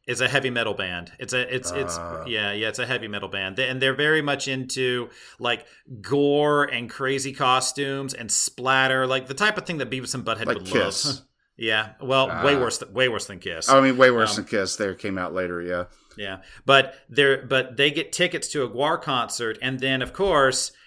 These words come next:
Speaker 1: their tickets get blown out of their hands, and then a dog rips up the pieces, and then the wind blows the tickets all over town, and you have to go and find them. And the tickets are in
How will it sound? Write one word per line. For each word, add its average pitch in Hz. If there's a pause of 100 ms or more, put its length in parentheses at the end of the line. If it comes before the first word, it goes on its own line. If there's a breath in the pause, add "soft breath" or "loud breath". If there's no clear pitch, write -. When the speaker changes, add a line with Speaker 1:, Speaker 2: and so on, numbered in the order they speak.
(140)
Speaker 1:
their 135
tickets 170
get 110
blown 147
out 160
of 156
their 156
hands, 156
and 135
then 135
a 143
dog 147
rips 139
up 165
the 151
pieces, 139
and 131
then 135
the 135
wind 151
blows 123
the 139
tickets 143
all 139
over 151
town, 147
and 101
you 120
have 139
to 131
go 110
and 143
find 185
them. 92
And 117
the 117
tickets 190
are 139
in 127